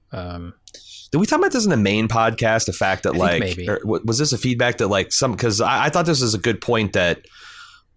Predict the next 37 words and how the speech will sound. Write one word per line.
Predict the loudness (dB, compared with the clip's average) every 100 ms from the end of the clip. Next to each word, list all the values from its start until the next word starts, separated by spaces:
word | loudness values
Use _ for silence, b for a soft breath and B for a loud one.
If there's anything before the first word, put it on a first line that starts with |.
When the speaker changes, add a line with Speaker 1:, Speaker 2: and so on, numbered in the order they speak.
| _ 0
Speaker 2:
you | 2
know, | 4 4 2 2
Varys | 2 4 4 2 2
and | 2
Mysaria | 2 4 4 4 4
are | 4
both | 4 4 2 0
people | -2 0 2 2
who | 4
were | 2
used | 2 2 2 0 0
as | 0
children, | 0 0 0 0 0 0 -4 -4
Speaker 1:
Mm-hmm. | -2
Speaker 2:
and | 0 0
that | 0
they | 2
might | 2 2 0
not | -2 0 0
see | 0 0
the | 0
use | 0 0 -2
of |
children | 0 0 0 0 2
in | 0
the |
exact | 0 0 0 0
same | 0 2
way | 2 2
that, | 0 0
uh, | 0
those | 2 2 2
of | 0 0
us | 0 0
that | 0
had, | 0 0 -2 -2 -2
like, | 0 0